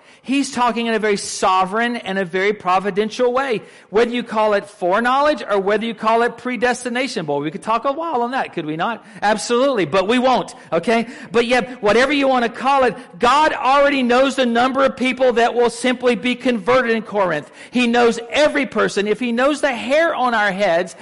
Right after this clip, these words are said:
if he knows the number of s-, grains of sand in every sea and the, the amount of water in every ocean, then he knows the number of people at Corinth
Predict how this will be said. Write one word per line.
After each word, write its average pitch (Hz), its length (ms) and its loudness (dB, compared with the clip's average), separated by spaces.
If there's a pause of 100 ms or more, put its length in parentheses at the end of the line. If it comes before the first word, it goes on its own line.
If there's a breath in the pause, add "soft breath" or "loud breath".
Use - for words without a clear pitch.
(160 loud breath)
if 226 100 -2
he 240 140 -2
knows 269 320 0
the 254 80 0
number 247 440 0
of 214 260 -4
s-, - 320 -14
grains 254 360 -4
of 226 100 -2
sand 254 380 -2
in 208 120 -4
every 262 360 -2
sea 247 400 -4 (240 loud breath)
and 233 220 -2
the, 220 140 2
the 214 160 -2
amount 247 420 0
of 196 260 -2
water 233 400 4
in 220 140 -2
every 254 420 0
ocean, 240 460 2 (240 loud breath)
then 247 160 2
he 262 160 2
knows 254 560 2
the 330 100 0
number 269 460 0
of 269 160 -2
people 247 340 0
at 254 140 2
Corinth 226 400 2